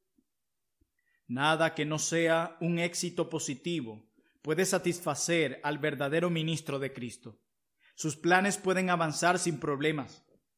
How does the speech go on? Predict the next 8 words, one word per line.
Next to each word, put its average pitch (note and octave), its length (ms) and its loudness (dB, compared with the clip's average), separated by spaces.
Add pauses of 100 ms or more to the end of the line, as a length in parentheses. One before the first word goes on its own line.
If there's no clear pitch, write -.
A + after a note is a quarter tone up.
(180)
y E3+ 100 -6
su F3 140 0
maquinaria E3+ 640 2
externa E3+ 760 -2 (200)
puede F3 220 2
funcionar E3+ 580 -2
sin D#3 300 -4
pausa. D3 460 -4